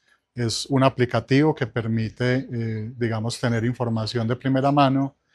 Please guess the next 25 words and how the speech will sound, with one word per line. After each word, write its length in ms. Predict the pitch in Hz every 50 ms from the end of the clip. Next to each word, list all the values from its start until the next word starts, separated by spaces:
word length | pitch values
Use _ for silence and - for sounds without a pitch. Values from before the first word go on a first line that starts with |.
| _ _ _ -
en 240 | 127 120 117 117 117
tiempo 380 | - 120 113 113 113 - 131
real 520 | 131 131 139 139 139 135 135 135 135 139 -
de 140 | - 127 123 113
diferentes 560 | 113 110 120 113 113 107 - - 123 - -
cultivos 1040 | - 123 113 110 104 - - 120 117 110 110 113 117 120 123 120 - - - _ _ _ _ _ _ _ _ -
en 160 | 123 123 117
el 100 | 120 117
departamento 600 | 107 113 - 120 110 - - 113 113 113 110 - 139
de 80 | 131
Caldas 460 | - - 175 202 185 185 160 - - -
y 180 | 143 127 120 120
a 100 | 117 110
nivel 300 | 110 113 110 110 107 110
nacional. 560 | 113 120 117 113 117 110 113 113 107 101 95 _ _ _ _ _ _ _ _ _ _ -
Entonces, 880 | 120 113 - 135 123 123 117 - 139 139 143 147 147 143 - - - -
eh, 360 | 139 131 127 123 123 123 120 -
procuramos 1040 | 151 143 - - 131 123 123 123 120 120 127 135 143 147 151 143 - - - - _ _ _ _ _ _ -
estar 320 | 127 120 - - 127 120
a 80 | 127 131
la 120 | 135 131
vanguardia, 760 | 127 123 120 113 113 135 139 147 147 147 139 143 143 143 139
estar 260 | 135 113 - 131 117
muy 160 | 120 123 123
atentos, 1000 | 123 123 - - 143 143 147 147 - - 139 135 135 135 127 - - - - _